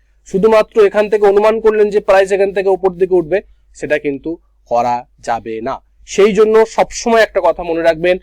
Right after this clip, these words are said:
ট্রেন্ডকে ফলো করুন। Trend is your friend। ট্রেন্ড যেদিকে আছে সেই মতন কাজ করুন। যখন প্রাইস উপরের দিকে উঠবে, আপ ট্রেন্ড করবে, হায়ার হাই, হায়ার লো ফর্মেশন করতে করতে ডাউ থিওরি অনুযায়ী,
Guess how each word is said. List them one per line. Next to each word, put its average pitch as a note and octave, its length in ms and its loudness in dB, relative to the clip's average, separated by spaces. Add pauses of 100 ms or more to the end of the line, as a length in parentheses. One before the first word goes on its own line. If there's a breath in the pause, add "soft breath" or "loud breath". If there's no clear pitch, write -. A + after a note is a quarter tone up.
(340)
ট্রেন্ডকে F#3+ 400 2
ফলো E3 260 0
করুন। E3 360 -2 (220)
Trend F3 300 -2 (100)
is D3 60 -12 (100)
your D#3 120 -2 (140)
friend। E3 220 0 (420)
ট্রেন্ড F3+ 300 2
যেদিকে D#3+ 480 -2
আছে D#3 260 0
সেই D#3+ 220 -4
মতন D#3+ 300 -4
কাজ C3 300 -4
করুন। A#2+ 180 -10
যখন C3 320 -4
প্রাইস C#3+ 400 0
উপরের E3 320 -4
দিকে F3+ 180 -4
উঠবে, F3+ 260 2
আপ D3+ 240 4
ট্রেন্ড F#3+ 220 -2
করবে, F#3 340 0 (280)
হায়ার E3 360 0
হাই, E3+ 220 0
হায়ার D#3 280 2
লো E3 120 -2
ফর্মেশন D#3 460 -6
করতে D#3+ 260 -10
করতে D#3+ 260 -8
ডাউ D3 240 0
থিওরি D#3 260 -6
অনুযায়ী, D#3 320 -4